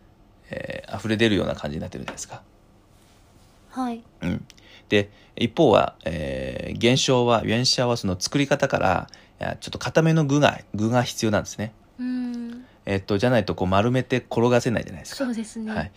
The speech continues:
Speaker 1: なので、あんこが多いですね。あんこを使う。
Speaker 2: あんこ。
Speaker 1: はい。あんこを丸めて、
Speaker 2: あー。
Speaker 1: それで転がす。
Speaker 2: 美味しそう。
Speaker 1: そうです。日本人好き、好きだと思いますよ、これは。
Speaker 2: <laughs>
Speaker 1: はい。で、次の違いは、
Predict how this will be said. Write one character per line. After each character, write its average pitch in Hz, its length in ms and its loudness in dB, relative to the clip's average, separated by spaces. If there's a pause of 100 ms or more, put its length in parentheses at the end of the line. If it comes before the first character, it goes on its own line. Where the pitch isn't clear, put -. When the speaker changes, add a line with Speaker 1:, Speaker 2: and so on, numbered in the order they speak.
(140)
Speaker 1:
な 123 80 -2
の 107 60 0
で、 95 140 0
あ 175 100 4
ん 220 80 2
こ - 120 -4
が - 80 -12
多 - 40 -10
い - 40 -14
で - 60 -20
す - 100 -14
ね。 - 160 -8 (260)
あ 349 80 -2
ん 403 100 0
こ 370 80 -4
を - 20 -12
使 262 100 -6
う。 254 40 -4
Speaker 2:
あ - 20 -6
ん 214 120 -8
こ。 202 60 -8
Speaker 1:
は 185 60 -4
い。 - 60 -12
あ 131 120 4
ん 127 120 -2
こ 135 100 2
を 120 40 2
丸 98 200 -2
め 78 100 -4
て、 - 160 -10
Speaker 2:
あ - 20 -10
ー。 - 40 -10
Speaker 1:
そ - 80 -10
れ - 80 -12
で - 60 -16
転 - 140 -16
が - 100 -16
す。 - 180 -14
Speaker 2:
美 277 60 -4
味 269 40 -6
し 277 160 -12
そ 262 220 -10
う。 226 100 -14 (140)
Speaker 1:
そ - 100 -14
う - 40 -14
で - 40 -14
す。 - 520 -10 (100)
日 95 80 -4
本 104 100 -2
人 92 100 -2
好 - 200 -8
き、 - 80 -10
好 - 60 -8
き 95 240 0
だ 82 120 2
と - 100 -8
思 - 80 -8
い 78 40 -8
ま 78 80 -8
す - 80 -4
よ、 98 80 -2
こ - 80 -8
れ - 80 -10
は。 - 100 -16 (240)
Speaker 2:
<laughs> 220 200 -10
Speaker 1:
は - 120 -8
い。 - 120 -14 (920)
で、 131 140 0
次 139 180 2
の 92 360 2
違 101 60 0
い 85 160 0
は、 113 320 0